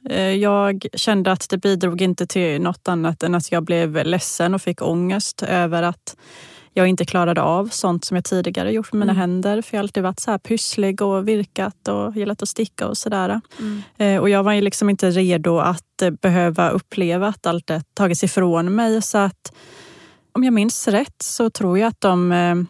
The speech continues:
Speaker 1: skalade ner lite på arbetsterapin för att lägga till mer träning. För att jag kände att det gav mig, eh,
Speaker 2: Mm.
Speaker 1: gav mig mer att göra det.
Speaker 2: Då var de ändå lyhörda.
Speaker 1: Mm, ja, men det var de. Absolut.
Speaker 2: Och det är ju trevligt, för det var de nämligen inte med mig.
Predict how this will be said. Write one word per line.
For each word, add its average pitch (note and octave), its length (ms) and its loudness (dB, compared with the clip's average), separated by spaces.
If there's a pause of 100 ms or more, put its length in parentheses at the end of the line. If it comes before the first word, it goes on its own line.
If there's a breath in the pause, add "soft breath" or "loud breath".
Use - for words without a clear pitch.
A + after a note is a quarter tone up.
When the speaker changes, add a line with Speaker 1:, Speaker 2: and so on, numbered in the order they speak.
(120)
Speaker 1:
skalade F3 460 2
ner F3 220 2
lite A3+ 260 0
på - 100 -2
arbetsterapin E3+ 720 -2
för F3 140 -4
att F3 40 0
lägga E3+ 180 0
till G3 260 -2
mer F3+ 140 0
träning. F3+ 720 -2
För - 140 -6
att - 80 -8
jag G3 80 -2
kände G3 220 -2
att - 100 -8
det F3 100 -2
gav F#3 420 0
mig, D#3+ 280 0 (380)
eh, G3 140 -4
Speaker 2:
Mm. G#3 140 -6
Speaker 1:
gav F#3 120 0
mig F#3 100 -2
mer F3 160 -2
att F3 60 -4
göra F3+ 360 -2
det. G3+ 180 -4 (200)
Speaker 2:
Då G3 100 0
var G#3 100 4
de A3 100 0
ändå G#3 220 2
lyhörda. F#3 600 0 (320)
Speaker 1:
Mm, A#3+ 340 2
ja, A3+ 60 2
men A3 120 2
det G#3+ 80 4
var F#3 220 4
de. D#3+ 180 0 (260)
Absolut. - 800 -6 (200)
Speaker 2:
Och - 80 -10
det G#3+ 60 -2
är A3+ 40 2
ju A3 60 0
trevligt, - 480 -4
för - 100 -14
det B3 80 0
var A3 180 2
de G3+ 140 0
nämligen F3+ 400 0
inte F#3 240 -4
med C3+ 140 -4
mig. - 340 -10